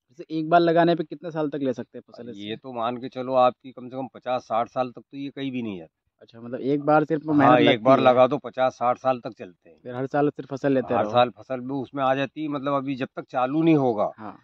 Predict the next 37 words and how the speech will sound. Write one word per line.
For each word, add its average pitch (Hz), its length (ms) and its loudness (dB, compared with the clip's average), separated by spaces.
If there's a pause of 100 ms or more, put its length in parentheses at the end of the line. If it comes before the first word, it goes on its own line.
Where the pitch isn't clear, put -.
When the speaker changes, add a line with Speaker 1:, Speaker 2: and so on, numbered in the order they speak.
(180)
Speaker 2:
झाड़ 113 220 -4
से 143 160 -12
झाड़ 120 260 0
नहीं 147 140 2
मिलता 143 320 -2
जब 127 160 -6
तक, - 200 -16
तो 160 460 -4
इसमें 147 220 -4
आप 147 200 2
दूसरी 135 240 -8
फसल 131 300 -6
भी 143 80 -2
ले 110 140 0
सकते - 300 -20
हैं। - 60 -20
Speaker 1:
अच्छा, 110 280 -20
तो - 140 -16
इसे, 143 140 -8
मतलब, 156 360 2
शुरुआत 156 460 4
में 165 60 -8
जब 160 200 -4
इसको 165 260 -8
लगाते 143 420 -2
हैं 151 180 -4
तो 165 120 -10
कितना 165 280 -14
समय 170 140 -4
बाद 160 140 2
फसल 147 240 -10
मिलना 135 220 -2
शुरू 123 140 -6
हो 117 60 -2
जाती 117 200 -6
है 117 60 -20
फिर? 127 100 -20